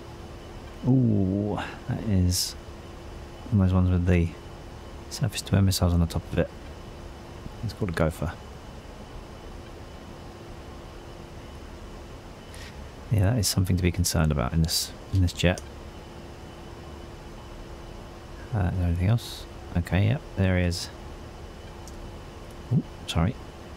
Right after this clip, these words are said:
There is a, a truck. A truck. Truck. Ooh, a little, like, A P C thing. Armored people carrier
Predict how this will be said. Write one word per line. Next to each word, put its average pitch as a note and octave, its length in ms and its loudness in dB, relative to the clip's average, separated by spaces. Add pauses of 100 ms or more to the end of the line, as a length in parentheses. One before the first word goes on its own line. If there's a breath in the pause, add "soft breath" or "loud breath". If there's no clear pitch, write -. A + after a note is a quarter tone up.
(140)
There F#2+ 100 4
is F2+ 140 4
a, F2 200 4 (640)
a - 60 -12
truck. - 320 2 (2000)
A - 60 -6
truck. D3+ 300 4 (1400)
Truck. D#3+ 200 8 (1700 loud breath)
Ooh, D#3+ 100 8
a F#2 100 6
little, A#2 220 4
like, F#2+ 220 4
A G#2 100 6
P - 160 -4
C A#2+ 200 4
thing. F#2 260 4 (1900)
Armored G#2+ 300 6 (120)
people D#3 220 -2
carrier F#2+ 480 6